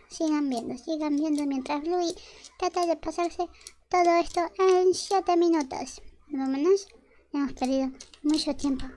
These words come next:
en las otras partes y rompiéndonos demasiados huesos, pero no pasa nada. Estamos en un... Uy, uy, uy, uy, uy, estamos en un pase cincuenta por ciento y al menos vamos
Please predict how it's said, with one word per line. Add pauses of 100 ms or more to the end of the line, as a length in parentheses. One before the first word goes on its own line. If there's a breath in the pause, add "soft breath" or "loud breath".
(140)
en
las
otras
partes (460 soft breath)
y
rompiéndonos
demasiados
huesos, (540 soft breath)
pero
no
pasa
nada. (160)
Estamos
en
un... (320 loud breath)
Uy, (220 soft breath)
uy,
uy,
uy,
uy,
estamos
en
un (320 soft breath)
pase
cincuenta
por
ciento
y
al
menos
vamos